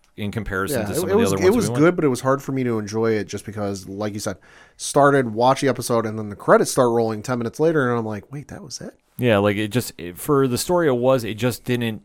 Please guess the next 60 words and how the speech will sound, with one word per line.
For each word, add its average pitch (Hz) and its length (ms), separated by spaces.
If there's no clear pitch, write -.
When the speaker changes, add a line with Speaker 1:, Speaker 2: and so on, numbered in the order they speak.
Speaker 1:
impact. 123 580
Like, 160 160
you 208 80
know, 226 140
if 175 100
you 170 100
really 139 340
do 117 360
storytelling 113 720
well, 117 560
Speaker 2:
Mm-hmm. 156 580
Speaker 1:
it'll 131 200
hit 131 240
you 117 100
right 110 280
in 131 100
the 117 80
beginning, 113 640
and 101 140
then 101 120
it 104 180
hooks 131 280
you. 120 160
So 110 200
no 113 180
matter 127 200
when 110 140
it 98 120
ends, 139 220
like, 98 160
you 92 80
get 113 240
the 104 100
resolve 104 440
at 107 120
the 101 140
end, 113 180
and 95 120
then 95 80
you're 110 80
Speaker 2:
Yeah. 135 60
Speaker 1:
like, 131 120
"Okay, 139 220
wow, 101 340
like, 87 180
what 104 120
did 95 100
I 87 60
see?" - 280
I 127 60
don't 180 220
think 185 340
they 113 220
gave 127 380
it 135 80
enough 117 240
time 113 200
to 92 60
breathe. 80 380
Speaker 2:
No. 104 320